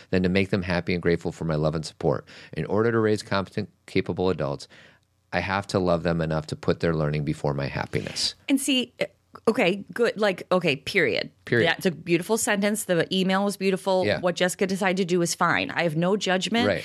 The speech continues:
Speaker 2: Because, like, you started this saying by saying sometimes you,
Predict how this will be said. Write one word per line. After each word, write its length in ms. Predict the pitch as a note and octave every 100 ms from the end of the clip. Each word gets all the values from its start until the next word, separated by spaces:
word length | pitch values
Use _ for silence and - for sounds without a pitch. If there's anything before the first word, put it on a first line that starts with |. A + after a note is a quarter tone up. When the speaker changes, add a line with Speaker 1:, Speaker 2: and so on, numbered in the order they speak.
| - -
Speaker 2:
Because, 300 | A#3 A#3+ G#3+
like, 160 | G3+ -
you 160 | G3 G#3
started 400 | C4+ C4+ A#3+ F#3
this 120 | F3
saying 480 | - E3+ E3 D#3 -
by 140 | E3
saying 320 | D#3+ - E3 -
sometimes 460 | G3 F#3 F3+ D3+
you, 300 | D#3 C#3+ C#3